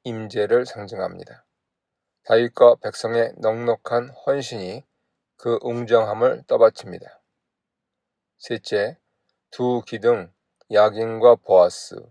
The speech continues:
세우심의 능력입니다. 성전 앞의 두 기둥은 각각 그가 세우신다, 야긴, 그에게 힘이 있다, 보아스라는 이름으로 하나님이 다윗 언약을 견고히 하시고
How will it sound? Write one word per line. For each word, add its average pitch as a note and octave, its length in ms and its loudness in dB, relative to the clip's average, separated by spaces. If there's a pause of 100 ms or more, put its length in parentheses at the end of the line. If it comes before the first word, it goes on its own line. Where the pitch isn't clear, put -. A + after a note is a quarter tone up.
(140)
세우심의 A2+ 800 -2
능력입니다. F#2 880 -12 (1200)
성전 B2 420 4
앞의 A#2+ 240 4
두 G#2+ 220 -10
기둥은 G#2 420 -10
각각 - 420 -2 (380)
그가 A2+ 340 6
세우신다, G#2 760 -2 (180)
야긴, G2 540 -4 (540)
그에게 A#2+ 420 0
힘이 C3 360 -8
있다, - 400 -6 (200)
보아스라는 A#2 800 4
이름으로 G#2 580 0 (560)
하나님이 B2 600 2
다윗 A2 280 2
언약을 G#2+ 560 4
견고히 A2 520 0
하시고 G2 580 -6